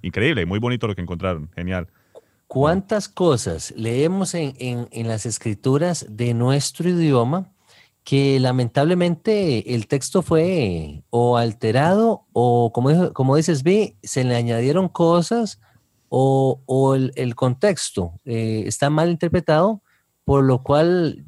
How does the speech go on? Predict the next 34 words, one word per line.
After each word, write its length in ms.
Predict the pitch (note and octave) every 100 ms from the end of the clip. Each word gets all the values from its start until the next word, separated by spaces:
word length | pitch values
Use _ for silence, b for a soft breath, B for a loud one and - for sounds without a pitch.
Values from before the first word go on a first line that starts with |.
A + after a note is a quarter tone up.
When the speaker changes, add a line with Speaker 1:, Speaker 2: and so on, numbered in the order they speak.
| -
Speaker 2:
eh, 340 | - A#2+ A#2+
llegamos 400 | A#2 A#2 C3+ E3+
a, 200 | F3 D3+
a, 300 | G#2 - G#2 -
a, 220 | G#2 G2
a 240 | - G2+
formar 460 | G2 B2+ A#2 C3+ C#3+
doctrinas 760 | E3 C#3+ - F#3 G3 C3 C3+ -
el 160 | G#2+ G#2+
día 180 | C#3+
de 120 | E3+ D#3
hoy 220 | E3+ G3+ B B B B B _ -
y, 460 | C3+ C3 C3 B2 A#2+
y, 680 | - A#2 A2 G#2+ G#2 G#2 G2+
y, 40 | A2
hermanos, 320 | A#2+ F3 D3
estamos 340 | G#2+ A2 C3
caminando 460 | C3 D#3+ C#3+ D3 F#3+
por, 480 | A#3 F3+ F#2 D#2 E2
por, 260 | - G2+ -
por, 220 | - F#2+
por 220 | E2+ G2+ F2+
tierras, 460 | A#2+ A#2+ D#3 C3+
este, 280 | D3 - A2+
terrenos 400 | - G#2+ C3+ E3+
peligrosos, 480 | E3 B2+ E3+ G3 G2
diría 240 | G2+ A#2
yo, 180 | B2+ F3
Speaker 1:
Ujú. 80 | G3
Speaker 2:
porque 640 | G#2 G#2 G2 F2+ E2+ D#2+ -
malinterpretando 720 | G#2 A2 G#2 G2+ G2+ A#2+ C3
las 160 | D#3 D3
escrituras, 480 | C#3 C#3+ D#3 D3+ A#2
malinterpretando 840 | G#2 F#2+ G2+ G2+ - C3+ D#3+ G3